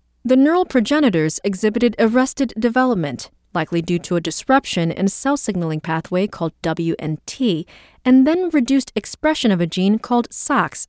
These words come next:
the scientists found. Compared with controls, the progenitors yielded fewer cortical neurons, which power thinking, memory, speech,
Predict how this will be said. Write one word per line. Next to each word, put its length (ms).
the 80
scientists 720
found. 480
Compared 460
with 160
controls, 800
the 100
progenitors 640
yielded 400
fewer 400
cortical 480
neurons, 580
which 180
power 260
thinking, 640
memory, 520
speech, 500